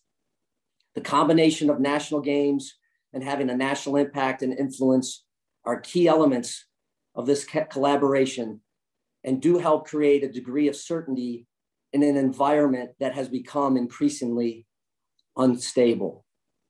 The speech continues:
We recognize that there is still work to be done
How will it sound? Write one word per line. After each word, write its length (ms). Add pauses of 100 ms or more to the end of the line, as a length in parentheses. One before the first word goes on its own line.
(680)
We 120
recognize 680
that 140
there 120
is 100
still 240
work 200
to 60
be 100
done 340